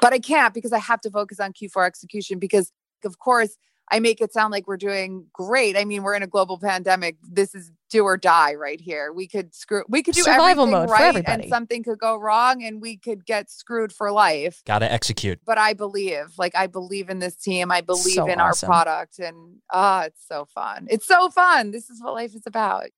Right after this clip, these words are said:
Speaker 2: To that point about Q four, I only have one thing to ask, and this has all been so great. I think we're down to my last question and our most important question that we ask all of our guests. What is it that keeps you up at night?
Speaker 1: I already said what keeps me up at night once today. What was it?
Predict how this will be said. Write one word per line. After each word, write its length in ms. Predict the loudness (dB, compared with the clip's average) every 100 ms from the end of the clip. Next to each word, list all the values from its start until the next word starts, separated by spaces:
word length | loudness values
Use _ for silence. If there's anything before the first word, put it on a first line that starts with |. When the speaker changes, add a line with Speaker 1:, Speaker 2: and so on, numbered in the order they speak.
| _ 0
Speaker 2:
To 160 | 4
that 240 | 6 4 2
point 360 | 4 4 4 4
about 300 | 4 2 2
Q 200 | -2 -2
four, 440 | -2 0 0 0 -8 -20 _ _ _ _ 0
I 180 | 4 4
only 180 | 6 4
have 140 | 4
one 300 | 4 4 4
thing 260 | 2 0 0
to 140 | -2
ask, 280 | 0 -2 0
and 80 | -2
this 100 | 0
has 100 | 2
all 200 | 6 6
been 160 | 4
so 260 | 2 2 2
great. 240 | 2 0
I 80 | -2
think 180 | -2 2
we're 120 | 2
down 300 | 6 6 4
to 120 | 2
my 140 | -2 -2
last 400 | 2 2 2 0
question 420 | 4 4 4 -2 2
and 160 | 6
our 100 | 6
most 260 | 6 2 2
important 360 | 0 0 2
question 300 | 4 4 4
that 80 | 0
we 180 | 2 2
ask 240 | 2 2 4
all 200 | 6 6
of 100 | 4
our 140 | -6
guests. 480 | -10 -10 -6 -4 -6 -12 -20 _ _ _
What 340 | -8 -2 -2 -2
is 200 | -2 2
it 180 | 2 2
that 200 | 0 -2
keeps 400 | -6 -4 0 2
you 160 | 2 0
up 180 | 0 0
at 60 |
night? 320 | 0 -6 -12 _ _ _ _ 0
Speaker 1:
I 80 | 0
already 280 | 0 -4
said 340 | -12 -4 -2 -2
what 160 | -8
keeps 260 | -14 -20 -12
me 120 | -6
up 160 | -4 -4
at 80 | -4
night 180 | -4
once 340 | -2 -4 -4 -10
today. 340 | -4 -2 0 -2
What 220 | -4 0
was 180 | 0 2
it? 260 | -4 -4